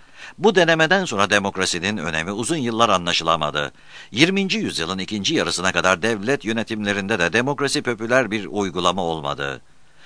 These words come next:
Yirminci yüzyılda bile demokrasiyi sadece oy çokluğu olarak gören yönetimler, demokratik usullerle başa gelseler bile totaliter rejimler kurdular. Yolsuzluklar en çok demokrasilerde görüldü.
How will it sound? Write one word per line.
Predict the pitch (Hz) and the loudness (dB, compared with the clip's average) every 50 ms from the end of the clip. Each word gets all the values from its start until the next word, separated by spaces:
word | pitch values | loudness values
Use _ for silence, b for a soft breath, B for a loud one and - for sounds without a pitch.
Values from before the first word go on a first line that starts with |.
| B B B B | B B B B
Yirminci | - 113 160 190 202 208 202 - 226 | 2 2 4 4 4 2 0 0 0
yüzyılda | 226 165 127 98 95 104 85 80 98 110 87 | 0 -2 -2 -2 -2 -2 -2 0 0 0 0
bile | 82 80 82 80 | 0 0 2 2
demokrasiyi | 98 98 95 95 - 87 87 82 - 90 95 | 2 2 2 0 -2 -2 -4 -2 -2 -2 -2
sadece | - - 143 160 156 139 156 | -2 0 0 0 2 2 0
oy | 120 101 156 180 165 | 0 2 2 2 2
çokluğu | - - 110 98 - - 104 110 | 2 0 -2 -2 -2 -2 0 0
olarak | 95 78 80 82 92 90 65 | 2 2 2 2 2 0 0
gören | 85 87 85 92 107 | -2 0 0 0 0
yönetimler, | 98 82 82 82 85 - 82 80 76 76 78 87 - B B B B - | -2 -4 -4 -4 -4 -4 -6 -6 -2 0 0 0 0 B B B B -2
demokratik | 139 156 180 - 170 170 - 175 165 | 0 0 0 0 0 -2 -2 -2 -2
usullerle | 160 143 - 151 147 120 113 117 123 120 110 92 | -4 -4 -4 -4 -4 -2 -2 -2 0 0 -2 0
başa | 95 98 - 101 | 0 0 0 0
gelseler | 90 92 90 87 82 - 82 87 87 85 82 | 0 0 0 0 0 -2 0 2 2 2 0
bile | 76 85 87 87 | 0 0 0 0
totaliter | - - 123 - 127 131 120 107 - 123 123 113 92 | 0 -2 -4 -4 -4 -4 -4 -2 0 0 0 0 0
rejimler | 95 95 85 98 92 85 85 87 92 | 0 0 0 -2 0 2 2 2 2
kurdular. | - 87 85 78 71 78 76 71 69 69 64 - B B B B B B B B B B | 0 -4 -6 -6 -6 -4 -2 -2 -2 -2 -2 -6 B B B B B B B B B B
Yolsuzluklar | - 104 139 175 190 - 185 196 175 175 190 131 180 180 160 | 4 6 8 8 8 6 2 -2 -2 -2 -2 2 4 4 4
en | 120 180 202 | 4 2 0
çok | - 175 170 135 120 | 0 0 -2 0 0
demokrasilerde | 135 131 135 135 117 120 117 - 107 98 98 92 82 92 101 | 0 2 2 0 0 0 0 0 2 2 2 2 4 2 0
görüldü. | 80 85 76 76 73 71 67 69 71 65 | 0 0 -2 -2 -4 -4 -4 -6 -6 -6